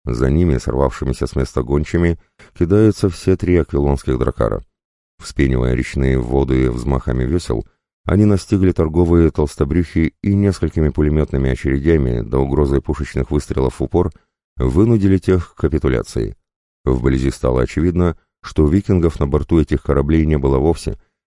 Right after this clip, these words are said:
а их команды составляли чернявые крючконосые люди полусарацинского, полуитальянского облика.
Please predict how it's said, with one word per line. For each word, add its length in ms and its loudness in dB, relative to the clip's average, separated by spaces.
а 100 0
их 160 2
команды 400 2
составляли 540 0
чернявые 600 2
крючконосые 760 0
люди 480 2
полусарацинского, 1040 -2
полуитальянского 840 -2
облика. 480 -4